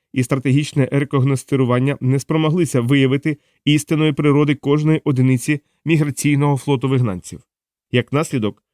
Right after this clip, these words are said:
ми значною мірою серйозно недооцінили реальної бойової моці цього конкретного рою.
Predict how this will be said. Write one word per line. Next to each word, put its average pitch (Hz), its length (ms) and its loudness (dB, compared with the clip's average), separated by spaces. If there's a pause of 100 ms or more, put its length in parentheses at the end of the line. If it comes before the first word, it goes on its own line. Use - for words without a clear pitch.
ми 135 140 2
значною 139 500 0
мірою 139 300 2
серйозно 135 580 0
недооцінили 151 720 2
реальної 131 500 2
бойової 135 480 2
моці 139 480 0 (300)
цього 135 280 4
конкретного 135 640 0
рою. 101 280 -2